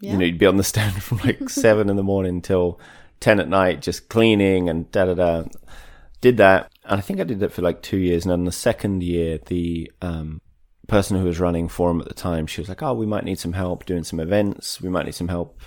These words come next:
Speaker 2: doing, um, putting together a team. So would you be keen on helping?" So kind of didn't really know it was gonna lead, but yeah, I, so I signed up to become an intern. I think I was, like,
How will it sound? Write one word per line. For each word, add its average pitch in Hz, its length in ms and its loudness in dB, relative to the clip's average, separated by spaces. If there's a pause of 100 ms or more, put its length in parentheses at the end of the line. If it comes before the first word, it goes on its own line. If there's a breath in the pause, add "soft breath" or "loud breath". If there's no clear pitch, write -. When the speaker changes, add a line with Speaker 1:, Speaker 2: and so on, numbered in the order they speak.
(120)
Speaker 2:
doing, 82 540 -4
um, 78 400 -8 (840)
putting 92 200 0
together 82 280 -6
a 76 60 -10
team. 92 400 -2
So 90 140 -4
would 85 100 -6
you 85 60 -8
be 85 100 -10
keen 85 240 -6
on 78 100 -6
helping?" 76 380 -10
So 90 240 0 (800 loud breath)
kind 147 180 2
of 101 60 2
didn't 101 200 2
really 98 120 4
know 92 160 4
it - 80 2
was - 80 -10
gonna 92 160 0
lead, 92 300 2
but 87 120 2
yeah, 98 280 6
I, 90 240 0
so - 160 0
I 92 60 4
signed 92 260 2
up 87 120 -2
to - 60 -10
become 90 240 -2
an 87 60 0
intern. 82 420 -4
I 73 40 -10
think 85 240 -12
I 85 40 -10
was, 80 160 -12
like, 76 360 -14